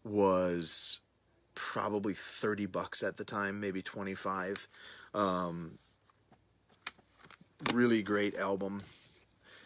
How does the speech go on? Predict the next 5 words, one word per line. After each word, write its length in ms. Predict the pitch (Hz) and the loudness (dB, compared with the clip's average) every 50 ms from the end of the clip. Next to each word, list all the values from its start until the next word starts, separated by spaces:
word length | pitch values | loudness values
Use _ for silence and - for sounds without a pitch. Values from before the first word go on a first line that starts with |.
| - _ _ _ _ _ _ _ _ _ _ _ - - - _ - - 113 98 95 98 101 110 | -20 _ _ _ _ _ _ _ _ _ _ _ -20 -20 -20 _ -20 -18 -18 -16 -16 -16 -2 4
These, 960 | 127 143 202 220 220 214 175 135 135 135 139 143 139 - - - - - - - - - - _ _ - | 6 6 6 6 6 6 8 8 8 8 6 6 4 4 4 4 4 4 2 -4 -20 -20 -20 _ _ 4
I, 140 | 123 123 120 120 - - | 4 6 6 4 2 0
I'm 180 | 131 123 120 | 0 0 2
gonna 160 | 117 127 127 | 2 0 0
be 460 | 127 123 131 131 127 123 123 123 - | 0 0 0 0 2 2 0 -2 -2